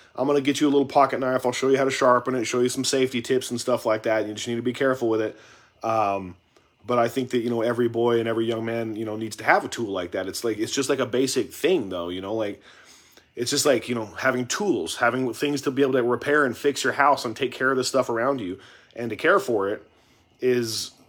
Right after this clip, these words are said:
just like that. And a knife is, is exactly one of those tools. It's, it's literally probably, like, when I have one in my pocket, if you know me,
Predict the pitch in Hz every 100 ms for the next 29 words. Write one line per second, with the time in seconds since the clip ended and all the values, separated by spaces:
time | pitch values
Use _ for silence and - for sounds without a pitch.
0 | _ - 107 151 147 151 180 110 107 110
1 | 113 151 165 135 113 - - 95 113 117
2 | 104 135 127 139 123 123 120 117 113 -
3 | 190 123 98 110 107 113 - 135 165 151
4 | 131 - 143 135 135 113 98 - 110 131
5 | 135 151 147 139 127 131 135 131 117 113
6 | 120 120 123 127 127